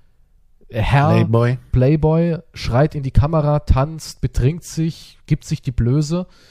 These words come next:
Speaker 1: und fährt dann, das ist jetzt das Skurrile, und fährt dann von dieser Yacht mit so einem kleinen Boot und schnappt sich irgendwie vier, fünf Frauen und,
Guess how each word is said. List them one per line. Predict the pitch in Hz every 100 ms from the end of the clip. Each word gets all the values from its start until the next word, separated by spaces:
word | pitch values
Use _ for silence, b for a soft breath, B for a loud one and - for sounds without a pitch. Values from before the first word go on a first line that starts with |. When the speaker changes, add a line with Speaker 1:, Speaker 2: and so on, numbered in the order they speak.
| b b b
Speaker 1:
und | - 147 -
fährt | - - 196 160
dann, | 147
das | 139
ist | -
jetzt | 185
das | 180
Skurrile, | - 123 180 160
und | 131
fährt | - 190 -
dann | 170
von | 156 147
dieser | 147 143
Yacht | 127 185 -
mit | 143
so | -
einem | 131
kleinen | - 131 165
Boot | 143 131 196 -
und | 131
schnappt | - 156
sich | 143 -
irgendwie | 147 135
vier, | - 180
fünf | - 135
Frauen | - 120 185
und, | 170